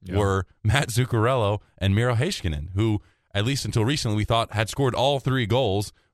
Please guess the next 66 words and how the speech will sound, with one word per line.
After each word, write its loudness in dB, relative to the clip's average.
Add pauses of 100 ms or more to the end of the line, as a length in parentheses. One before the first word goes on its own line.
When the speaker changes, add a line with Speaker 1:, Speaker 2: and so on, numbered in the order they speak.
Speaker 2:
The 2
one 2
goal 2
gets -4
changed -2
to -2
Radulov, 0
but -6
still, -6
I -2
mean, -2
I -2
was -4
like, -6 (160)
I -2
looked -2
at -8
you -4
in -4
that -4
game, -4
I -2
was -2
like, -6 (100)
"Dang, -6 (680)
we -2
don't -2
need 0
to 0
invite 0
him 0
back 0
on -2
the 0
show. -2
He's 2
too 0
good 2
at -2
this." -2 (120)
Speaker 1:
<laughs> -8
He 2
nailed 0
it. -4 (120)
Speaker 2:
<laughs> -4
Speaker 1:
Well, 2
we, 0
we -2
did -2
mention -4
the 0
other 0
day 0
as -2
well, -2 (240)
would -2
there 0
be -2
that -2
little -2
bit -6
of -6
a -12
feeling -6
out -8
process? -10